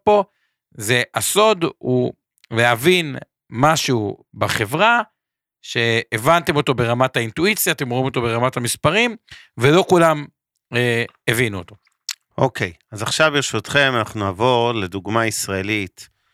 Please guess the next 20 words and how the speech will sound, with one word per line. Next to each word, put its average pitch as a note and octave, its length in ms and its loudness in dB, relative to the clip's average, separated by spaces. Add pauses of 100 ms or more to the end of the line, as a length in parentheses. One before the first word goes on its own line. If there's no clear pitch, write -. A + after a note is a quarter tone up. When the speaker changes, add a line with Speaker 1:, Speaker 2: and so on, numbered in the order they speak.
(260)
Speaker 2:
של A2+ 240 0
חברת G2+ 460 0
האופנה F#2+ 420 -4
פוקס. - 720 -4 (480)
נ-, G2+ 320 -4
נ-, G#2 520 -4
נעבור G#2+ 300 0
איתכם A2+ 240 -6
בזריזות G2 500 -2
על G2+ 120 -4
המספרים G#2 640 -2
העיקריים G2+ 420 -4
מדוחות G2 480 -4
שנת G2+ 420 -4
עשרים F#2+ 320 -8
ושתיים. G#2+ 600 -4 (760)
נזכיר A#2 420 0
שדוחות G#2+ 520 -2
כספיים A#2 500 -4
בישראל, B2+ 760 0